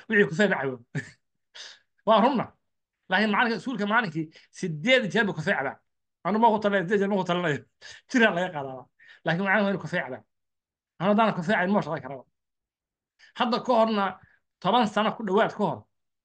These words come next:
Aduu siddeed sano baan muxaadaraan qabtaa, baan ciwaan uga dhigay, "Macallin kafee ma cabtaa?" Macallin baa is-, igu soo qayliyay, iga soo xanaaqeen. Ha. Macallin waa inuu kafee cabo, shaah cabo,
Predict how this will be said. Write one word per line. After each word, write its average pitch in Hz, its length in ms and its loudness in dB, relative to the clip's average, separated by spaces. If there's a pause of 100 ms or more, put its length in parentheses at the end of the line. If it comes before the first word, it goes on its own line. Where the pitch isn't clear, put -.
(460)
Aduu 226 120 -6
siddeed 214 260 -2
sano 170 300 -4
baan 175 280 0 (260)
muxaadaraan 208 440 2
qabtaa, 208 280 0
baan 190 200 0
ciwaan 202 220 0
uga 202 100 -2
dhigay, 190 140 -6
"Macallin 196 200 -2
kafee 165 180 -4
ma 190 120 -4
cabtaa?" 143 240 -10 (400)
Macallin 214 340 4
baa 262 100 -4
is-, 165 120 -6
igu 262 160 -6
soo 226 180 0
qayliyay, 214 300 0
iga 214 100 0
soo 196 140 -4
xanaaqeen. 170 380 -4 (1800)
Ha. 160 120 0 (640)
Macallin 208 220 0
waa 220 80 0
inuu 190 240 -4
kafee 175 240 -4
cabo, 165 200 -6 (100)
shaah 196 240 -4
cabo, 160 200 -4